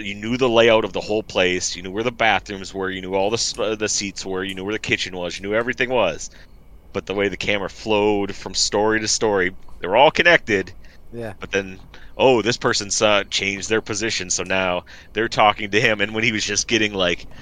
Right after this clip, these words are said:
Speaker 1: moving his seat, listening to the next story, and how that, you know, interacted with the next story, yeah, it was, it was really good.
Speaker 2: Oh, I mean, just going straight to the end,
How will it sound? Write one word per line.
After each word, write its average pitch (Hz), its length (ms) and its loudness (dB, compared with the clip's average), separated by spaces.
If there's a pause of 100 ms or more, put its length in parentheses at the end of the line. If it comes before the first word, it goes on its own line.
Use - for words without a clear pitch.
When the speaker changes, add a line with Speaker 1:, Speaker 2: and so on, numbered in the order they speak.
(180)
Speaker 1:
moving 104 400 -4
his 104 120 0
seat, 101 540 -2 (380)
listening 98 580 -4
to 110 100 -6
the 101 120 -2
next 101 300 0
story, 92 640 0 (240)
and 87 120 -2
how 98 240 2
that, 107 380 4
you 107 100 0
know, 92 300 -4
interacted 101 560 2
with 104 160 -4
the 110 80 2
next 110 280 2
story, 98 680 0 (680)
yeah, 57 240 -6
it 95 100 -6
was, 87 260 -10
it 90 80 -10
was 82 220 -12
really 57 220 -16
good. 60 320 -16 (1600)
Speaker 2:
Oh, 123 260 -4 (280)
I 147 80 -6
mean, 143 340 -6 (240)
just 147 180 -12
going 151 140 -6
straight 147 280 -6
to - 80 -12
the 123 140 -6
end, 110 340 -10